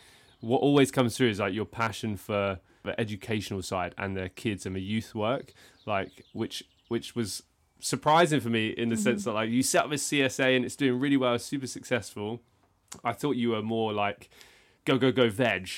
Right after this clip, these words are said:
Speaker 1: And actually,
Speaker 2: <laughs>
Speaker 1: what's,
Speaker 2: Yeah.
Speaker 1: what's coming out and what I absolutely love about you is that you're like, you've got this side of you, which is like, "I need to," you wanna teach people and you want people to, like, understand about growing veg and yo-, young people.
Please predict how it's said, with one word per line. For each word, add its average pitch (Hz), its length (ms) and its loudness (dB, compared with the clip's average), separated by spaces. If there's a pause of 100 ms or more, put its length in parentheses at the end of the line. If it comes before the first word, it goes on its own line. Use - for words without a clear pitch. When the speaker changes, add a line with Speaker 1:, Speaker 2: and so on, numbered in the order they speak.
(100)
Speaker 1:
And 127 120 2
actually, 113 540 2
Speaker 2:
<laughs> 330 460 0
Speaker 1:
what's, 139 240 4
Speaker 2:
Yeah. - 160 2
Speaker 1:
what's 156 240 4
coming 156 280 6
out 147 200 8
and 127 80 4
what 143 180 6
I 131 40 12
absolutely 139 460 6
love 143 180 6
about 110 220 0
you 104 60 -2
is 104 80 -4
that 113 120 0
you're 120 180 2
like, 117 380 0
you've 120 280 0
got - 160 -2
this 135 140 -2
side 143 280 4
of 117 100 -2
you, 101 120 -4
which 95 160 -8
is 98 80 -12
like, 101 220 -2
"I 117 80 0
need 143 240 2
to," 123 320 2 (680)
you 143 220 2
wanna 143 160 4
teach - 360 -4
people 95 420 -4
and 123 160 2
you 127 100 4
want 147 220 0
people 131 300 -2
to, 110 160 -6
like, 101 240 -2 (140)
understand 110 840 -2
about 107 220 -4
growing 113 220 -2
veg 117 380 -2
and 113 160 0
yo-, 110 260 -2
young 117 240 0
people. 127 500 -4